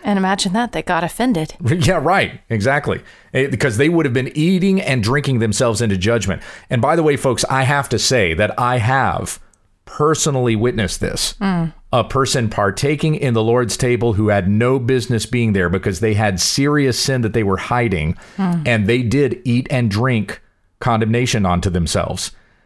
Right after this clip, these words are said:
Speaker 2: I've, I've witnessed this happen. So don't just think of this as something that took place two thousand years ago, you know, when the
Speaker 1: Right.
Speaker 2: Holy Spirit was moving, uh,
Speaker 1: Right.
Speaker 2: when it was, when it was in that apostolic era, but it's not anything that we have to worry about or be afraid of now.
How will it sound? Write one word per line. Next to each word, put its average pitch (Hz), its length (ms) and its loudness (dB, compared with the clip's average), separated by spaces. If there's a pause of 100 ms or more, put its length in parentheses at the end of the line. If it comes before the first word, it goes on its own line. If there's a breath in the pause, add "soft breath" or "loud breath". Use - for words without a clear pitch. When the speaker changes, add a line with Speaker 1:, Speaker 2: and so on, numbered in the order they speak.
(120 soft breath)
Speaker 2:
I've, 101 380 -2
I've 110 220 0
witnessed 120 600 0
this 104 180 -2
happen. 92 380 -2
So 123 260 2
don't 139 280 0
just 147 260 0
think 160 180 -2
of 131 100 -2
this 123 220 0
as 107 120 0
something 123 420 0
that 101 260 0 (360 loud breath)
took 147 260 -2
place 120 580 0 (100)
two 127 160 -2
thousand 104 380 0
years 143 300 2
ago, 92 400 2 (200 loud breath)
you 131 120 0
know, 117 60 2
when 107 120 0
the 90 60 -2
Speaker 1:
Right. 90 100 -4
Speaker 2:
Holy 151 260 2
Spirit 170 420 0
was 117 220 0
moving, 107 640 0
uh, - 240 -10
Speaker 1:
Right. 185 180 2 (100)
Speaker 2:
when 117 120 0
it 110 80 0
was, 113 200 0
when 117 100 0
it 117 60 2
was 110 120 0
in 151 100 0
that 139 200 0
apostolic 147 800 0
era, 151 300 2
but 113 160 0
it's - 120 -6
not 135 200 0
anything 131 340 0
that 117 80 0
we 113 120 0
have 123 180 0
to 123 60 0
worry 123 380 2
about 120 300 2
or 113 60 4
be 117 160 0
afraid 120 360 0
of 101 220 2
now. 107 460 2